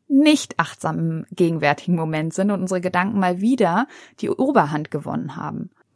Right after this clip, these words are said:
Und hier gegenzusteuern kann dir also einiges an Enttäuschung ersparen, sowohl als Mama, aber natürlich auch in deiner Schwangerschaft. Ich kenn zum Beispiel total viele Frauen, die enttäuscht von dem Geschlecht ihres Babys sind. Und auch hier liegt das eigentliche Problem nicht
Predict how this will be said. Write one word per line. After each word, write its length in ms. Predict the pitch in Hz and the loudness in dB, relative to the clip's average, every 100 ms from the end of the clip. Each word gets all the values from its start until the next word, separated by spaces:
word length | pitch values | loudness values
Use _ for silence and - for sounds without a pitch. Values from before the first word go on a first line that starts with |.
| _ _ | _ _
Und 140 | 214 | 4
hier 160 | 220 285 | 6 2
gegenzusteuern 680 | 302 359 254 - 226 226 240 | 2 0 -2 0 2 4 2
kann 180 | 208 220 | 2 2
dir 140 | 220 | 4
also 200 | 202 208 - | 2 0 4
einiges 760 | 202 269 370 330 208 190 - - | 4 4 6 6 8 6 2 0
an 140 | 208 | 0
Enttäuschung 720 | 196 196 - 208 220 - 202 | 2 0 4 4 4 0 0
ersparen, 560 | 202 180 - 190 156 160 | 0 -2 2 2 2 0
sowohl 280 | 175 233 | 2 4
als 200 | 180 160 | 4 0
Mama, 340 | 180 214 202 202 | 2 4 4 4
aber 140 | 175 | 0
natürlich 360 | 170 165 185 180 | -2 -4 -4 -2
auch 80 | 165 | -4
in 60 | |
deiner 180 | 160 151 | -6 -6
Schwangerschaft. 640 | - 160 143 - - - _ _ _ _ _ _ | -6 -6 -6 -10 -14 -18 _ _ _ _ _ _
Ich 140 | - | -2
kenn 160 | - 269 | 4 6
zum 120 | 269 | 6
Beispiel 260 | 220 240 240 | 4 2 -2
total 420 | 233 - 285 302 | -4 2 4 4
viele 200 | 277 247 | 2 -2
Frauen, 280 | - 233 233 | 2 4 4
die 80 | 220 | 4
enttäuscht 600 | 202 - 240 247 - - | 0 2 4 4 2 -8
von 200 | - 214 | 0 2
dem 120 | 202 | 4
Geschlecht 380 | 202 - 208 - | 2 2 0 0
ihres 260 | 208 208 | 0 0
Babys 480 | - 247 240 165 - | 2 4 6 4 -2
sind. 320 | - - 170 - | -8 -8 -8 -2
Und 120 | - | 0
auch 100 | - | -2
hier 280 | - 349 262 | 2 4 4
liegt 200 | 208 202 | 4 0
das 120 | - | 0
eigentliche 380 | 226 247 214 202 | 4 4 4 0
Problem 400 | - 180 180 190 | 0 0 2 6
nicht 420 | 269 294 359 | 6 6 2